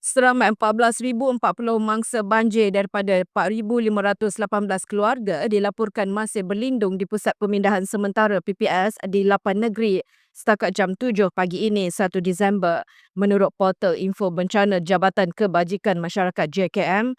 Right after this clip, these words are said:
sebanyak seratus tujuh puluh satu pusat pemindahan sementara, P P S, dibuka di negeri-negeri berkenaan. Menurut rekod itu, J K M menyatakan Perak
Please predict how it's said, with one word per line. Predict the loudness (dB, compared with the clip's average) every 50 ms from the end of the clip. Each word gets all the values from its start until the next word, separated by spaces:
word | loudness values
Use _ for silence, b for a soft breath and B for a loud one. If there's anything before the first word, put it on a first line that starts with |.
| B B B B B
sebanyak | -6 -4 0 2 2 2 0 -2 -4
seratus | -6 -2 0 0 0 0 _ -6 -6 -4 _ -4
tujuh | -2 -2 -2
puluh | -2 -2 -4
satu | 0 0 0 0 0 -4 -6 -4
pusat | -4 -6 -4 -4 -6
pemindahan | -4 -4 -4 -2 -2 0 0 0 -2
sementara, | -4 -4 -6 -4 -4 -4 -4 -2 -2 -2 0 0 0 -2 -2 -4 b b b b b
P | _ -4
P | -4 -2 -2
S, | 0 0 0 -2 -4 -6
dibuka | -8 -4 -4 -4 -4 -4 -6 -4 -2 -2 -2 -2
di | -2
negeri-negeri | -4 -4 -6 -4 -2 -2 -2 -2 -2 -6 -6 -4 -4 -4 -4 -4
berkenaan. | -4 -4 -6 -2 -2 -2 0 0 0 0 -2 -4 -6 -10 -14 _ _ _ _ _ _ _
Menurut | 0 4 4 4 4 6 4
rekod | 2 2 2 0 0
itu, | 0 -4 -4 -4 0
J | 2 2 2
K | 2 0 0
M | 0 0 0
menyatakan | 0 0 -2 0 -2 -2 -4 -2 -2 -2 -2 -2 -4 -2 0
Perak | 0 0 2 2 0 -2